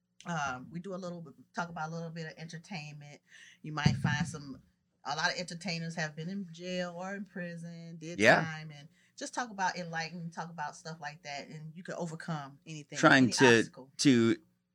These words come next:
Speaker 2: destigmatize as
Speaker 1: Yes.
Speaker 2: well as, like,
Speaker 1: Mm-hmm.
Speaker 2: give resources, but also just to
Speaker 1: Right.
Speaker 2: destigmatize.
Speaker 1: And then we have a soft heart for our children,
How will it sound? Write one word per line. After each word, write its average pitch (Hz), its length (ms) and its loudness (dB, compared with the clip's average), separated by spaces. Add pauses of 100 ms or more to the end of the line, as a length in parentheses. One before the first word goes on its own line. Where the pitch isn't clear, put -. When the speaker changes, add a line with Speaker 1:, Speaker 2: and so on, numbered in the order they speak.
(200)
Speaker 2:
destigmatize 104 840 6
as 90 120 0
Speaker 1:
Yes. 92 180 2
Speaker 2:
well 98 260 8
as, 95 260 6
like, 95 160 6
Speaker 1:
Mm-hmm. 113 40 -6
Speaker 2:
give 98 180 4
resources, 98 580 2
but 123 140 4
also 110 240 8
just 92 220 -2
to 226 60 2
Speaker 1:
Right. 175 160 0
Speaker 2:
destigmatize. - 560 -8
Speaker 1:
And 196 80 -6
then 196 160 -6
we 196 80 -6
have 175 160 -4
a 165 40 -12
soft 175 320 -8
heart 160 200 -6
for 156 100 -14
our 135 100 -8
children, 175 680 -12